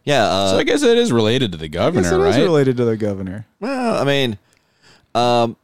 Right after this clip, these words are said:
Speaker 1: she didn't draw the maps.
Speaker 2: No, but, uh, so Janet DiFiore,
Speaker 1: Yeah.
Speaker 2: former Chief Justice of the Court of Appeals,
Speaker 1: Yep.
Speaker 2: you know, kind of initiated this whole right-wing bend to redistricting during the, uh, after the last sentence, or
Speaker 1: Right.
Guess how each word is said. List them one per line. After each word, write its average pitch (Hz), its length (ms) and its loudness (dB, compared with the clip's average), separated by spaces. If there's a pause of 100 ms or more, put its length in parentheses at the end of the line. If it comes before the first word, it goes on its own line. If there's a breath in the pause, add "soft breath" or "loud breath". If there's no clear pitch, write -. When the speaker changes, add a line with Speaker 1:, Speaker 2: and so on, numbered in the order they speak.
Speaker 1:
she 226 240 -2
didn't 131 460 -2
draw 92 220 0
the 80 80 -8
maps. 73 400 -4 (300 loud breath)
Speaker 2:
No, 143 360 2
but, 110 340 -2 (220)
uh, 101 300 0
so 90 640 -2
Janet 90 320 -2
DiFiore, 98 840 0
Speaker 1:
Yeah. 110 140 0
Speaker 2:
former 95 600 0 (380 soft breath)
Chief - 400 -2
Justice 101 440 -2
of 87 60 -6
the 85 60 -12
Court 98 260 -2
of 82 120 -4
Appeals, 101 880 -4
Speaker 1:
Yep. 110 180 0 (100)
Speaker 2:
you 92 120 -2
know, 95 100 -2
kind 113 320 0
of 101 180 0
initiated 98 540 0
this 87 200 -6
whole 92 320 -2
right-wing 87 440 -2
bend 82 300 -4
to - 120 -10
redistricting 87 760 -6
during 76 220 -12
the, 76 100 -14
uh, 78 360 -16
after 82 240 -14
the 85 100 -12
last 85 260 -6
sentence, 104 520 -4
or 95 60 -8
Speaker 1:
Right. 90 160 -4